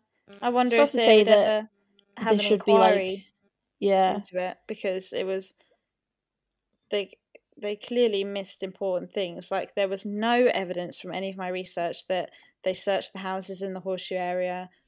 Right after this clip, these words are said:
Speaker 1: or the
Speaker 2: Yeah.
Speaker 1: gardens, or that they checked, like, the cars coming in and out or anything like that. So, I
Speaker 2: Yeah.
Speaker 1: don't know.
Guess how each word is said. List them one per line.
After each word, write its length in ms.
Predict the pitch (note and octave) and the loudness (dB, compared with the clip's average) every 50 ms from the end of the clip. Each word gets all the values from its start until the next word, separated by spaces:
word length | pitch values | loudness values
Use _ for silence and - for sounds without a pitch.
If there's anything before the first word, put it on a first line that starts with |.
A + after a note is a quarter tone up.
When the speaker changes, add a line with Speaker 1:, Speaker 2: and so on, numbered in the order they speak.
| _ _ | _ _
Speaker 1:
or 80 | G3 F#3+ | -10 -10
the 80 | G#3 | -10
Speaker 2:
Yeah. 60 | G3+ | -4
Speaker 1:
gardens, 1000 | - A3 G#3+ G#3+ A3 A3 A#3 A3+ A3+ A3 A3 A3+ A3 A3 A3 A3 A3 - - - - _ _ _ _ _ _ _ _ _ _ _ _ | -2 0 2 4 4 2 2 0 0 -2 -2 -2 -4 -4 -4 -6 -8 -8 -12 -14 -16 _ _ _ _ _ _ _ _ _ _ _ _
or 540 | - G3+ F#3+ F#3+ F#3+ F#3+ F#3+ F#3+ F#3+ F#3+ F#3+ _ _ _ _ _ _ _ _ _ _ _ _ _ _ | -10 -8 -4 -2 -2 0 0 0 0 -2 -4 _ _ _ _ _ _ _ _ _ _ _ _ _ _
that 120 | - G3 G3 | -12 -8 -4
they 160 | G3+ G3 G3 | -4 -4 -4
checked, 420 | F#3+ - - G3+ F#3 - - - | -4 -4 -4 -4 -4 -4 -6 -10
like, 140 | - F3+ - - | -8 -8 -8 -10
the 60 | F#3+ | -10
cars 360 | - - G3 G3 G3 F#3+ - | -8 -4 -2 -2 -2 -4 -6
coming 200 | - G#3+ G3+ G3 | -10 -10 -8 -8
in 100 | G3 G3 | -8 -6
and 20 | G3 | -6
out 180 | G3 F#3 F3+ F#3 | -8 -8 -8 -8
or 60 | F#3 | -8
anything 320 | F#3+ F#3+ F#3+ F3+ - E3+ | -8 -10 -12 -14 -14 -14
like 160 | E3+ F3 E3 - | -14 -12 -10 -10
that. 240 | E3+ E3 - - | -10 -10 -10 -14
So, 140 | - - F#3+ F3+ | -10 -6 -4 -4
I 60 | E3+ - A3+ A3 | -2 -2 0 0
Speaker 2:
Yeah. 60 | A3 | 0
Speaker 1:
don't 160 | G#3+ G#3 - G#3+ | 0 0 0 -2
know. 240 | G#3+ G3 F3+ F3+ | -4 -6 -6 -6